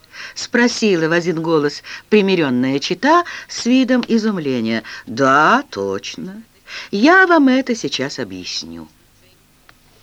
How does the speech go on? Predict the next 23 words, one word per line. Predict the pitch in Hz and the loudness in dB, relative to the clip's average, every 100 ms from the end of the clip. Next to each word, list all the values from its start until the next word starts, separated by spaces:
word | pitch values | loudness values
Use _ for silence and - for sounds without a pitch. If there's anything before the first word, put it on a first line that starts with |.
| _ - 151 | _ -10 -6
Если | 165 190 214 - 190 196 | 2 4 4 0 -2 0
бы | 185 - | 0 0
он | 135 156 175 190 - - - - | 4 4 4 0 -10 -18 -14 -8
написан | 156 180 180 202 214 - 175 | -2 0 0 2 2 0 -2
был | 143 190 | 0 -2
как | - 156 131 | 0 -4 -2
должно, | 127 131 131 - 160 185 220 - - - | 0 0 -2 -6 -10 -12 -16 -18 -16 0
то | 196 | 4
есть | 196 196 - | 4 4 -2
как | 190 190 | -4 -2
я | 165 185 160 | 0 2 2
думал | 147 143 196 190 190 | 0 0 0 0 -4
написать | 190 190 208 - 208 202 - | -4 -4 -8 -6 -6 -6 -8
его, | 196 196 196 - - - - | -6 -4 -4 -6 -12 -14 -2
король | 226 226 247 330 311 | 2 4 6 6 4
принял | - 294 311 302 285 | 4 6 6 4 2
бы | 233 | 0
его | 285 277 | 0 2
милостиво. | 277 294 233 110 78 - - 67 64 _ _ _ _ - - | 2 4 2 0 -6 -12 -16 -20 -20 _ _ _ _ -18 -16
Вспомните, | - - - 339 359 202 113 92 104 | -12 -8 4 6 8 4 0 -6 -8
что | - 120 | -4 -2
его | 120 156 | 2 2
величество, | 139 120 226 294 131 - 98 104 | 2 0 0 0 -2 -8 -8 -8